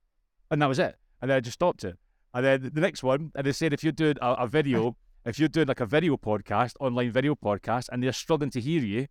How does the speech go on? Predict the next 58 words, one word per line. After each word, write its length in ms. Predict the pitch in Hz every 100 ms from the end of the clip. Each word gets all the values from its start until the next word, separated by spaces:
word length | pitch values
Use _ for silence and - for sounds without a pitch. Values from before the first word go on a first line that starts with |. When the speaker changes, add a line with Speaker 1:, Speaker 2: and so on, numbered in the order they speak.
| _ _ _ _ _ _ _ -
Speaker 1:
buy 180 | 117 98
a 120 | 113
webcam. 600 | 123 160 - 151 98 90
And 120 | - 160
it's 180 | 151
really 180 | 185 196
stupid 580 | 170 - - 208 214 139
stuff 320 | - 139 117
like 200 | 123 110
this. 360 | 170 120 101 - _ _ -
And 120 | 135
it's 180 | 139 139
just, 220 | 156 -
like, 200 | 147 120 -
just, 220 | 151 - -
like, 120 | 175
Speaker 2:
Yeah. 100 | 156
Speaker 1:
generic, 400 | 151 175 170 - -
obvious 360 | 151 151 185 175
stuff. 360 | - 202 185 _ _ -
And 80 | 143
I'm 80 | 147
just 180 | 175 -
basically 300 | 156 - 120
taking 340 | - 135 123
the 80 | 113
piss 220 | - 135 175
out 40 |
Speaker 2:
Yeah. 80 | 165
Speaker 1:
of 60 | 113
these 40 |
guys 320 | 110 110 131
who 80 | 120
are 80 | 110
telling 360 | - 143 147
you 80 | 120
to 80 | 101
do 200 | 104 117
things, 400 | 123 151 156 156 _ -
and 140 | 113 120
this 80 | 123
is 80 |
the 80 | 110
way 180 | 110 131
to 100 | 120
do 180 | 104 123
it, 80 | 143
and 100 | -
it's 160 | 139 135
just 260 | - 160 139
Speaker 2:
Uh-huh. 120 | 131
Speaker 1:
bullshit. 360 | - 117 90 - _ -
So 180 | - 123
I'm 260 | 113 127 123
just, 200 | 139 127
it's 140 | 123
very 180 | 214 180
satire. 680 | - 147 156 131 101 87